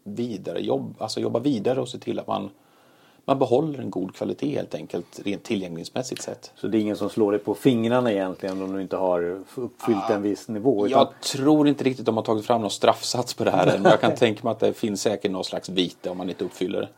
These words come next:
Speaker 2: Men det är ett direktiv och man ska försöka att, att lyckas med det. Och, och hur lyckas man med det då? Har ni någon liten kort lista,
Speaker 1: Eh,
Speaker 2: checklista?
Speaker 1: ja, eh, det finns listor på nätet som man kan kolla vad det är de vill att man ska uppfylla för något. Det är ganska lätt att hitta. Det finns på Post- och telestyrelsens hemsida.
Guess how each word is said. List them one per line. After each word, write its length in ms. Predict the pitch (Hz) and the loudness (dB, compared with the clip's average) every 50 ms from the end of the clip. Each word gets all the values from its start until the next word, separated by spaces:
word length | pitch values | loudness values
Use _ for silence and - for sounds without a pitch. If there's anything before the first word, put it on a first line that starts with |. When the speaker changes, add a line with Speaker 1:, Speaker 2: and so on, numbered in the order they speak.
| _ - - | _ -2 4
Speaker 2:
Men 140 | 147 156 | 6 8
det 80 | 160 196 | 10 12
är 60 | 214 | 12
ett 80 | 214 220 | 12 12
direktiv 580 | 208 175 156 143 - - - 160 165 156 147 | 10 8 8 8 6 6 8 10 10 12 10
och 60 | 143 135 | 10 8
man 160 | 135 135 120 | 8 6 4
ska 180 | - 143 127 | 4 4 4
försöka 480 | 123 - 127 - - 120 110 - 120 113 | 4 4 0 2 2 2 4 4 4 4
att, 280 | 110 110 113 110 107 110 | 4 4 2 0 2 2
att 180 | 110 113 113 117 | 0 0 2 4
lyckas 380 | 131 120 - - 131 127 - | 2 2 4 4 2 2 4
med 120 | 120 107 107 | 2 4 6
det. 40 | 113 | 6
Och, 200 | 120 131 147 139 | 6 6 4 4
och 120 | 165 147 | 2 4
hur 220 | 139 170 185 175 165 | 8 10 10 10 10
lyckas 380 | 185 180 - - 165 147 - | 8 4 4 4 2 2 2
man 280 | 165 156 156 156 156 151 - _ _ _ - | 2 2 2 0 -2 -6 -10 _ _ _ -4
med 240 | 135 127 117 98 | 0 2 2 4
det 100 | 101 101 | 4 2
då? 260 | 101 101 101 98 101 104 | 2 2 2 2 2 2
Har 180 | 107 117 127 | 2 0 0
ni 40 | 127 | 0
någon 260 | 127 127 127 131 131 | -2 -2 -2 0 0
liten 280 | 135 131 127 - 127 117 | 0 0 0 -2 -4 -2
kort 420 | - 131 113 - - - - - - _ _ _ _ - | -2 -2 -2 -4 -6 -20 -20 -20 -20 _ _ _ _ -12
lista, 480 | 113 107 110 107 - - - 101 95 107 117 131 135 | -6 -6 -6 -6 -6 -6 -6 -6 -6 -6 -8 -8 -6
Speaker 1:
Eh, 60 | 139 | -4
Speaker 2:
checklista? 420 | 120 110 - - 101 92 - - 113 - - - 85 104 - | -4 -4 -2 -4 -6 -8 -8 -10 -14 -14 -14 -14 -12 -4 4
Speaker 1:
ja, 380 | 135 160 202 196 139 - - - - | 8 10 10 10 10 8 4 -2 2
eh, 500 | 127 135 135 131 131 127 127 123 120 120 131 | 6 8 10 10 10 10 10 10 8 6 2
det 80 | 143 | -2
finns 400 | - - 185 208 220 165 - - | -2 0 0 0 0 0 0 0
listor 300 | 180 156 - - - 117 | 0 0 -2 0 -2 -2
på 120 | 117 - 123 | 0 2 2
nätet 360 | 117 98 90 - - 107 - | 2 2 0 0 -4 -6 -6
som 60 | - | -6
man 80 | 113 107 | -6 -6
kan 100 | 110 107 | -4 0
kolla 220 | - 117 110 104 | 4 4 4 4
vad 140 | 101 101 101 | 4 4 4
det 40 | 95 | 2
är 80 | 92 92 | 2 0
de 220 | 95 98 95 95 95 98 | -2 -4 -6 -6 -6 -4
vill 280 | 98 98 95 95 92 - | -4 -2 -2 -2 -4 -6
att 140 | - - - | -6 -8 -6
man 180 | 98 98 95 | -8 -8 -8
ska 160 | - - - 98 | -6 -2 2 2
uppfylla 380 | - - - - 151 143 117 | 2 2 2 0 2 2 2
för 120 | - - 101 | -2 -2 -4
något. 220 | 90 87 95 - | -4 -4 -4 -2
Det 60 | - | -2
är 20 | 110 | -2
ganska 240 | 110 107 - - | 0 -2 -2 -2
lätt 200 | 95 85 - - | -2 -4 -4 -8
att 60 | 87 - | -8 -8
hitta. 260 | 101 - - - 95 | -8 -8 -6 -6 -6
Det 60 | 92 | -2
finns 180 | - 117 104 - | -2 -2 -2 -2
på 80 | - | -4
Post- 280 | 98 - 104 92 - - | -4 0 -2 -2 -2 -2
och 80 | 90 | -10
telestyrelsens 680 | - - 92 87 87 - - 92 92 95 - - - - | -6 -6 -6 -4 -4 -6 -6 -8 -6 -8 -10 -10 -8 -8
hemsida. 460 | - 90 92 - - - - - - | -8 -6 -6 -8 -8 -6 -6 -8 -10